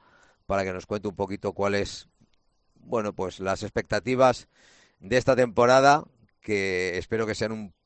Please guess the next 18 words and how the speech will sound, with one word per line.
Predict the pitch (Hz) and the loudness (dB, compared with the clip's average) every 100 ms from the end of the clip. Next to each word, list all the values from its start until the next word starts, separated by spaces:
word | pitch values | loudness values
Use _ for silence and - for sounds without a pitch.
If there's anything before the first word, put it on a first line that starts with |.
| _ | _
poquito | 104 - 117 120 | -8 -6 -4 -2
más | 117 117 - - - - _ _ _ _ _ _ | 2 0 0 -10 -18 -20 _ _ _ _ _ _
grandes | 92 117 131 117 101 | -2 0 2 -2 -4
que | 104 | -4
las | 95 85 | -6 -6
del | 90 92 | -4 -4
año | 92 | -6
pasado, | 90 90 123 135 | -6 -2 2 0
pero | 147 92 | 0 -4
bueno, | 87 104 | -4 -6
el | 85 | -8
año | 85 90 | -12 -10
pasado | 90 98 98 | -8 -6 -6
veníamos | 95 95 101 104 - _ _ _ _ _ | -6 -8 -8 -8 -10 _ _ _ _ _
de | 95 95 98 92 92 92 90 87 | -12 -4 -2 0 -2 -4 -6 -8
subir | - 95 98 | -8 -6 -4
de | 92 | -4
categoría. | 87 87 85 82 78 | -4 -4 -6 -8 -12